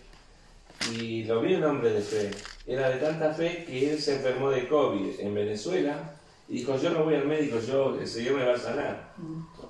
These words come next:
Speaker 1: Y se ve que lo sanó temporalmente y llegó acá. Y acá yo lo veía y le digo, "Pero vos tienes que ir al médico, tienes que ir al médico". Y no me hizo caso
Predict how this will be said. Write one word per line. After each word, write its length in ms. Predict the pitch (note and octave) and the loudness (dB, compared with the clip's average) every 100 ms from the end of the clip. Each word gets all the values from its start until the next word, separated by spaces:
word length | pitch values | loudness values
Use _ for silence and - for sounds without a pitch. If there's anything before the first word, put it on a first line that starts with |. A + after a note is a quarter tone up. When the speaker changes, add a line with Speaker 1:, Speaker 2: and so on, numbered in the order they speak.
| - | -10
Speaker 1:
Y 100 | A#2+ | -2
se 160 | - D3 | 4 6
ve 100 | G3+ | 8
que 60 | |
lo 100 | G3+ | 6
sanó 280 | C#3 D3 D#3 | 6 4 4
temporalmente 760 | D#3 C#3 C3 C#3 D3 E3 F3 E3 | 4 4 4 4 4 0 -2 -2
y 40 | |
llegó 220 | D3 C3 | 0 0
acá. 300 | B2+ - - | 2 2 2
Y 100 | A2 | 2
acá 260 | A2 E3 F#3+ | 2 0 0
yo 120 | F#3 | 0
lo 140 | F3+ D#3+ | 2 2
veía 260 | E3 F#3+ G3 | 4 4 4
y 20 | |
le 40 | D#3 | 4
digo, 160 | D3 C3+ | 2 2
"Pero 180 | C3 D#3 | 0 0
vos 120 | G3 | -2
tienes 200 | F#3+ F#3 | -2 -2
que 80 | F#3 | 0
ir 60 | F3 | 2
al 100 | D3 | 2
médico, 560 | G#3 F#3 A#2+ G2+ G2 - - - - | 2 0 0 -2 -6 -8 -18 -20 -4
tienes 260 | D3+ G#3 G#3 | 2 2 4
que 60 | |
ir 40 | F#3+ | 4
al 100 | C#3+ | 4
médico". 520 | D#3 D#3 B2+ G#2+ G#2+ | 4 2 2 0 2
Y 80 | A#2 | 2
no 140 | C#3 | 2
me 80 | D#3 | 0
hizo 180 | D#3 D3 | 0 0
caso 240 | D3 D3 | 0 0